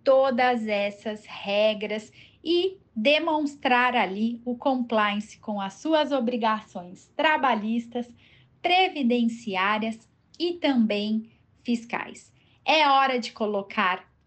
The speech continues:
a casa em ordem. Com tantas transformações, com tantas mudanças, será que a sua empresa está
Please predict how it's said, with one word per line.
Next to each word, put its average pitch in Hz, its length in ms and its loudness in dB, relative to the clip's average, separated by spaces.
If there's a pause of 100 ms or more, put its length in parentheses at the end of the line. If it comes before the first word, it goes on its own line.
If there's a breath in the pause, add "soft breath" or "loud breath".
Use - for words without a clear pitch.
a 202 140 -2
casa 180 460 -4
em 175 200 -14
ordem. 220 600 2
Com 240 320 2
tantas 330 580 0
transformações, 233 1400 -2 (300 soft breath)
com 220 260 -2
tantas 320 680 0
mudanças, 233 760 -2 (320 soft breath)
será 320 760 0 (160)
que - 120 -2
a 214 100 2
sua 320 340 -4
empresa 226 640 0 (140)
está 262 840 -4